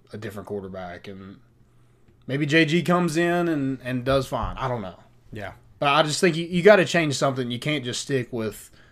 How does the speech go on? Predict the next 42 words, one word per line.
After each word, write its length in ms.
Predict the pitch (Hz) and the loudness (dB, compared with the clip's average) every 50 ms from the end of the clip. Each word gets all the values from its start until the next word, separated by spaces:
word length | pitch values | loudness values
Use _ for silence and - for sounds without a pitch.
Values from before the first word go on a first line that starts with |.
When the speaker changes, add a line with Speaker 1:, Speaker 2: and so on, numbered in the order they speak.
| _ _ | _ _
Speaker 1:
the 80 | - 104 | -10 -8
same 360 | - - 131 117 117 113 107 | -6 -4 -4 -2 -2 -4 -6
thing 300 | - 127 113 110 110 104 | -6 -6 -8 -6 -6 -6
over 220 | 107 110 107 104 | -6 -6 -6 -6
and 80 | 104 104 | -6 -6
over 180 | 104 101 101 98 | -4 -4 -6 -8
again 220 | 95 98 98 98 | -8 -10 -12 -12
if 120 | 90 - | -14 -16
it's 140 | - 92 - | -16 -16 -14
not 160 | 104 92 92 | -14 -14 -14
getting 160 | 90 87 85 87 | -14 -16 -16 -16
any 140 | 87 87 | -18 -18
better. 260 | 87 - - - - - - - - _ | -20 -20 -20 -20 -20 -20 -20 -20 -20 _
Speaker 2:
Yeah, 220 | - 135 147 143 135 | 0 2 4 4 4
I 20 | |
think 160 | 135 165 160 | 2 0 -2
it 140 | 151 143 123 - | -4 -4 -6 -6
seems 320 | - 139 131 127 127 120 | -6 -4 -4 -6 -6 -6
kind 320 | - - 123 117 117 117 | -6 -6 -6 -4 -4 -6
of, 220 | 113 110 107 104 104 | -6 -8 -10 -10 -8
uh, 400 | 104 101 101 98 98 98 98 - - | -8 -6 -6 -6 -6 -8 -10 -10 -8
Speaker 1:
Insanity, 520 | - 151 131 - 165 160 151 123 104 98 98 | -6 -4 -2 0 0 0 0 -2 -4 -6 -6
right? 240 | 101 101 120 - - - - - | -4 -4 -4 -4 -6 -12 -16 -14
Speaker 2:
Insanity, 520 | 110 - - 131 127 120 104 95 95 95 | -6 -4 -2 -2 -2 -4 -6 -8 -12 -12
exactly. 500 | 95 98 - 107 - - - 104 101 95 - | -6 -4 -2 -2 -2 -4 -6 -10 -14 -14 -16
<laughs> 60 | - - - - - - _ _ | -20 -20 -20 -20 -20 -20 _ _
Um, 600 | 117 113 113 110 107 107 104 101 101 101 101 - - - - _ _ _ _ _ _ - | -6 -4 -2 -2 -4 -4 -6 -8 -10 -12 -14 -16 -20 -20 -20 _ _ _ _ _ _ -6
I, 60 | 135 135 | -4 -2
I'm 120 | 127 135 143 | -2 0 -2
not 280 | 135 123 120 - - - - - - _ _ _ | -2 -2 -4 -6 -8 -16 -20 -20 -20 _ _ _
calling 260 | - 127 113 110 107 | -10 -10 -10 -10 -10
Jerry 180 | 107 110 107 104 | -10 -12 -12 -12
Pruitt 240 | - 113 110 98 | -12 -12 -12 -12
insane, 400 | 101 107 - - 120 113 117 123 | -12 -12 -10 -8 -6 -6 -4 -4
and, 200 | 123 117 113 110 87 | -6 -6 -8 -8 -10
and 240 | 117 113 110 107 - - _ - - - - | -10 -10 -10 -12 -12 -16 _ -20 -20 -8 0
maybe 140 | 165 180 190 | 2 2 6
my 220 | 180 170 143 135 131 | 6 6 4 4 2
ch-, 120 | - - | -4 -6
word 640 | 151 - 156 139 139 139 139 143 147 139 135 - 135 | -6 -4 -4 -2 0 2 2 2 2 0 0 -2 -4
or 80 | 127 | -4
my 320 | 123 120 113 110 110 107 | -2 -2 -2 -2 -4 -4